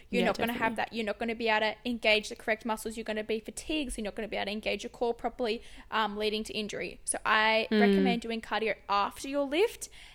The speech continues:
Speaker 1: and then you'll be able to kind of, it's, it's good to sweat it out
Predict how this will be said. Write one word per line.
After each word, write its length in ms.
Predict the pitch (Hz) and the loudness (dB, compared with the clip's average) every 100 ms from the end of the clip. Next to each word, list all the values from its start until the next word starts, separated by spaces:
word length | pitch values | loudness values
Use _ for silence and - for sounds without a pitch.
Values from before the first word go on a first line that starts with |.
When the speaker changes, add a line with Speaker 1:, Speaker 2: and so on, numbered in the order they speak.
| - - | -8 2
Speaker 1:
and 220 | 240 226 | 4 4
then 140 | 226 | 2
you'll 160 | 220 214 | 2 0
be 140 | 220 | 2
able 140 | 208 208 | 0 2
to 200 | 208 - - - - | -2 -4 -12 -20 -8
kind 240 | - 269 | 2 2
of, 60 | 311 | 2
it's, 320 | - - - - | -4 -4 -2 -4
it's 120 | - | -8
good 180 | - 349 | -2 -2
to 80 | 415 | 2
sweat 320 | - - 247 | 2 4 6
it 80 | 240 | 8
out 180 | 226 | 6